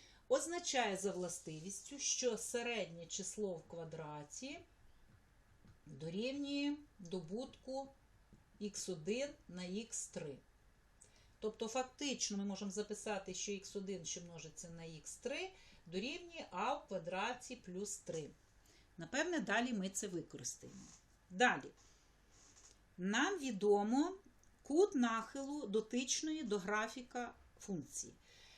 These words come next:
Тому ми мозе-, можемо записати, що f штрих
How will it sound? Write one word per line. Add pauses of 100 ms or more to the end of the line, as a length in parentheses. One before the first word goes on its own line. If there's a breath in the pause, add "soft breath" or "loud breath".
(120)
Тому
ми
мозе-,
можемо
записати,
що (120)
f
штрих